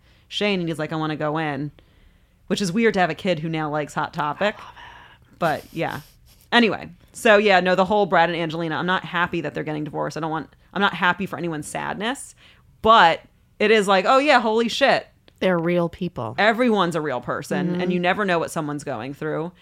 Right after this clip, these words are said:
Speaker 1: And I'm just really trying hard to come back and focus on my life.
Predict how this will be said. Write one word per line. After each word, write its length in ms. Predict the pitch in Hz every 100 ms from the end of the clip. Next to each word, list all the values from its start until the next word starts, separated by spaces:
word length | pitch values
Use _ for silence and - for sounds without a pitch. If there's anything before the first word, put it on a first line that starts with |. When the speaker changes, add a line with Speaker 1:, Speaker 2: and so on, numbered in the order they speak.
| _ _ _
Speaker 1:
And 360 | 175 165 170 -
I'm 200 | 185 208
just 160 | 202 -
really 240 | 180 170
trying 240 | - 170
hard 300 | 156 165 160
to 60 | 156
come 200 | - 170
back 240 | 165 156 165
and 80 |
focus 400 | 151 156 160 165 -
on 220 | 156 151
my 180 | 151 156
life. 520 | 147 151 202 - -